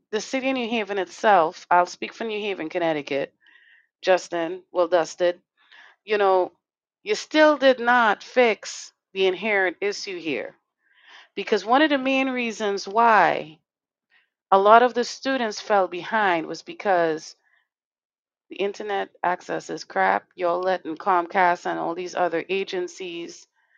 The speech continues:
utility companies, remember, they told us we could delay our payments,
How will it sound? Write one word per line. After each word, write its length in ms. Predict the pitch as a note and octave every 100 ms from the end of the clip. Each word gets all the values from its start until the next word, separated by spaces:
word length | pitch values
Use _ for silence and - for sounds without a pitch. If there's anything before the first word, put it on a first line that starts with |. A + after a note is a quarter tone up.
| _ -
utility 480 | E3+ - A#3+ A#3
companies, 560 | G3+ A3+ F3+ F#3 E3 E3
remember, 680 | F3 F#3+ A#3+ G#3 D#3+ D3 D#3 _ _ _ _ _ _ _ -
they 80 | E3+
told 320 | - A#3 A3+
us 160 | A3+
we 80 | A3+
could 160 | G#3+ G3+
delay 300 | F#3+ F#3 G3
our 140 | F#3+ E3+
payments, 920 | - A3 G3+ D#3+ C#3 D#3 - -